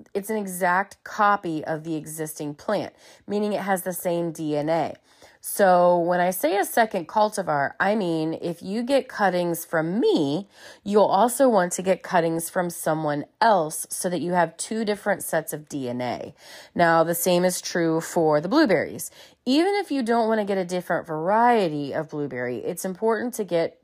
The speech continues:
two different types of cultivar, so two different parent plants, if you will, of the same variety, to get bigger and, um,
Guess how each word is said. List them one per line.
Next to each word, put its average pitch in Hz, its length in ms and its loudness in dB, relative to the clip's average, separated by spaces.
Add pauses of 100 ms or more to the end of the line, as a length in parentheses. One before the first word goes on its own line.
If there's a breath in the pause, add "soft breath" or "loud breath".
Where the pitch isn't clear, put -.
two 208 300 -8
different 185 460 -6
types - 340 -6
of - 140 -10
cultivar, 143 580 2 (300 loud breath)
so - 120 -4
two 220 240 0
different 226 380 2
parent 190 480 2
plants, 123 480 -6
if - 140 -12
you 143 120 -2
will, 123 280 -2
of 156 100 -6
the 160 80 -6
same 147 300 -4
variety, 135 500 -2 (320 loud breath)
to 208 160 2
get 190 380 2
bigger 196 600 6
and, 160 580 -2
um, 151 600 -6